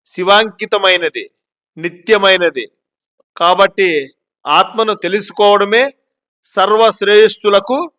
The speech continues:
మూలము. అహం బ్రహ్మస్మి,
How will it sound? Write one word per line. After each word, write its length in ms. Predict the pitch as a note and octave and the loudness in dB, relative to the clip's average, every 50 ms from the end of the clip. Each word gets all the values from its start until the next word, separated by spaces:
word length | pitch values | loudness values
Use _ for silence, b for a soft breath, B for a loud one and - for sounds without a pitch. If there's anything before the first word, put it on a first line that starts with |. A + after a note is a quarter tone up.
| - | -8
మూలము. 520 | G3+ G3 G#3 G#3+ G#3 G3+ F3+ D#3+ A#2+ - - _ _ _ _ _ _ _ _ _ - | -2 0 2 2 2 2 0 -2 -8 -10 -12 _ _ _ _ _ _ _ _ _ -6
అహం 360 | C#3+ E3 F3 G#3 A#3 A#3 A3 F#3 | -4 -2 0 0 0 0 -2 -4
బ్రహ్మస్మి, 800 | - F3+ F3 F#3+ F#3+ G3 G3 F#3+ - - - F#3 F3 D#3 B2 | -2 -2 -2 -2 0 0 0 0 -2 -6 -6 -4 -2 -2 -4